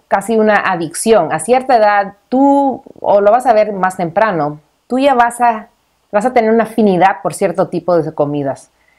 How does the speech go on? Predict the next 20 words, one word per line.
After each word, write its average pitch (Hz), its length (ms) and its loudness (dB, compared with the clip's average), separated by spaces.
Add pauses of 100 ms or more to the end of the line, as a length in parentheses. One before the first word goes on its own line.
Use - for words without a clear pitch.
(260)
Por 226 140 2
ejemplo, 285 320 0
a 277 60 2
mí, 302 440 0 (520)
si 226 200 -2
como 285 320 2
dulce 269 500 2
o 196 120 2
no 233 160 2
como 233 240 0
dulce, 220 500 2 (300)
a 185 120 -2
mí 226 180 2
no 214 140 2
me 180 100 0
importa. 135 560 -4 (580)
Pero 214 500 2
hay 240 880 0 (640)
gente 208 560 -2
que 175 560 0